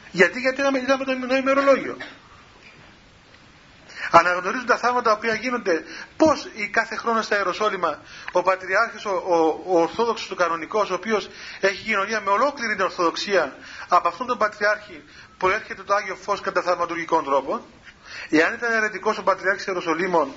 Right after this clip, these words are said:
ο οποίος κοινωνά με τον Πατριάρχη τον Βαρθολομαίο και με όλους τους επισκόπους της Ορθόδοξης Εκκλησίας και δεν κοινωνά με τους παλαιομερολογίτες, ήταν ποτέ δυνατόν από έναν αιρετικό Πατριάρχη να προέρχεται το φως της Αναστάσεως; Ουδέποτε.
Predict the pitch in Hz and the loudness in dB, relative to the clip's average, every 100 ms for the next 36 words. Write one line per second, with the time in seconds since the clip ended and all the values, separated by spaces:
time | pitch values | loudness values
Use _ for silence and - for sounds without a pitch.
0 | - - - 175 214 - 214 180 202 196 | -14 -6 0 2 2 0 -2 0 0 0
1 | 190 180 170 190 196 190 180 180 160 165 | 0 -2 2 0 0 -2 -2 0 -2 2
2 | 196 170 - - - - 185 175 214 214 | 2 0 -6 -20 -20 -6 0 2 2 0
3 | 208 170 151 190 190 185 147 180 185 - | -4 -6 -2 0 0 -2 0 0 0 -2
4 | 160 151 202 185 143 - - - 202 190 | -4 -2 2 2 0 -10 -18 -6 -2 0
5 | 269 277 247 208 196 190 185 - 185 165 | -2 -4 -2 0 2 0 -2 -4 -4 -2
6 | 160 151 147 160 156 120 113 - - - | 0 2 0 0 -4 -4 -6 -16 -20 -18
7 | - - - 233 214 202 226 214 190 196 | -6 2 4 4 2 0 0 0 0 0
8 | 190 190 208 190 175 160 226 208 180 175 | 0 0 0 0 -4 -6 0 0 2 2
9 | 185 - 160 131 - - - 165 160 185 | 2 -2 -16 -18 -20 -16 -2 -2 2 -2
10 | 202 - 165 180 190 180 147 - 277 262 | -2 -6 -2 0 2 2 2 4 2 2
11 | 185 - 320 294 139 113 113 | -6 0 4 4 2 -6 -8